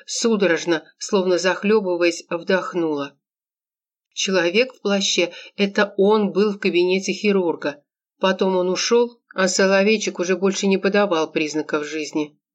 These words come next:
Выходит, она видела убийцу. Погасив свет и притаившись, она, по всей видимости, спасла себе жизнь.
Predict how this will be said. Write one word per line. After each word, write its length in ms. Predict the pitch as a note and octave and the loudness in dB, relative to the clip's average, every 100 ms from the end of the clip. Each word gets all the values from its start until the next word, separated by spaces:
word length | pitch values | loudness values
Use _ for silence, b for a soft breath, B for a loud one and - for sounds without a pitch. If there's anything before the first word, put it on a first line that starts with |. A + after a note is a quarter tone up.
| _ _ _ - | _ _ _ -10
Выходит, 760 | E3 D#3 F#3+ G#3+ A#3 A#3+ - _ _ | -8 -4 0 2 0 -4 -8 _ _
она 460 | - D3+ D3 E3+ G#3 | -2 0 0 2 2
видела 460 | E3+ F3+ E3 E3 | 0 -2 0 0
убийцу. 760 | E3 D3+ C#3+ C#3 C3+ - C#3+ _ _ _ _ _ _ _ _ _ | 0 -2 -6 -8 -8 -12 -12 _ _ _ _ _ _ _ _ _
Погасив 480 | E3+ E3+ D#3+ F#3 - | -2 0 0 -2 -4
свет 360 | - F3+ G3+ F3 | -2 0 0 0
и 40 | |
притаившись, 760 | E3 D#3+ E3 F#3 G#3 - D#3+ - B B | -4 -2 0 2 0 -2 -4 -6 B B
она, 400 | E3+ E3+ F#3 G#3 | -2 2 2 2
по 140 | G3 | 0
всей 260 | E3+ F3+ E3+ | -2 0 0
видимости, 760 | F3 G#3 F#3+ E3 - D#3+ D3+ _ _ _ | 2 0 2 0 0 -6 -6 _ _ _
спасла 600 | - - E3+ D#3 F3+ F#3+ | -18 -4 -2 -2 -2 -2
себе 300 | F#3+ D#3 E3 | -2 -2 -2
жизнь. 500 | D3+ D3 C3+ C#3 - | -4 -6 -8 -10 -16